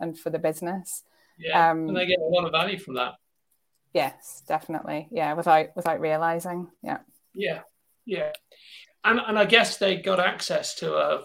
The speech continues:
Speaker 2: fairly senior, well-experienced person for a fraction of the price they pay, um, because otherwise, you know, if they can only afford twenty percent of the budget for a senior person, they'd end up with a very junior person. And so they're getting a
Speaker 1: Mm.
Speaker 2: huge amount of experience for,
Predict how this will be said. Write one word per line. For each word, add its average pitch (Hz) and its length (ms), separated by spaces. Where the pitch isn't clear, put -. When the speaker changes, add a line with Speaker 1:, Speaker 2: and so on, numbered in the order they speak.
Speaker 2:
fairly 175 260
senior, 165 580
well-experienced 165 1120
person 160 520
for 165 220
a 151 40
fraction - 460
of 147 140
the 147 80
price 151 320
they 156 160
pay, 151 680
um, 147 460
because 156 280
otherwise, 151 580
you 143 100
know, 139 80
if 143 200
they 151 100
can 156 140
only 156 180
afford 147 540
twenty 170 220
percent 165 380
of 143 120
the 151 80
budget 165 560
for 151 160
a 135 300
senior 165 440
person, 156 380
they'd 165 160
end 160 220
up - 100
with 160 120
a 160 60
very 170 200
junior 190 380
person. 156 500
And 160 180
so 185 160
they're 185 140
getting 180 340
a 170 40
Speaker 1:
Mm. 156 60
Speaker 2:
huge 190 320
amount 175 200
of 175 80
experience 170 560
for, 170 420